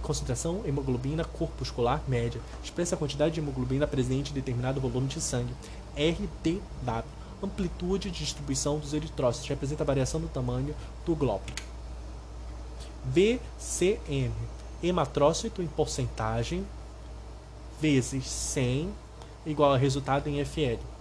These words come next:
V C M igual a hematrócito sobre porcentagem vezes cem sobre hemácia, dois primeiros números sem vírgula.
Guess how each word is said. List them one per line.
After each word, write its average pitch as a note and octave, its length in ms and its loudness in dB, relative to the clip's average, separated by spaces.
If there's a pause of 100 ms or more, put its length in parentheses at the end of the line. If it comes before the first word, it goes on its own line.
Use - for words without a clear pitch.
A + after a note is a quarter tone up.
(1000)
V F#3+ 100 10
C D3+ 200 2
M E3 180 2
igual C3 160 4
a B2+ 60 2
hematrócito C#3+ 680 4 (120)
sobre C3 260 0
porcentagem C3 580 0
vezes C3+ 360 2
cem B2+ 360 -2 (1800)
sobre C#3 440 6 (280)
hemácia, C#3 600 2 (420)
dois D#3+ 300 6
primeiros C3+ 580 2
números D#3+ 540 2
sem F3+ 240 -2
vírgula. A2 440 -4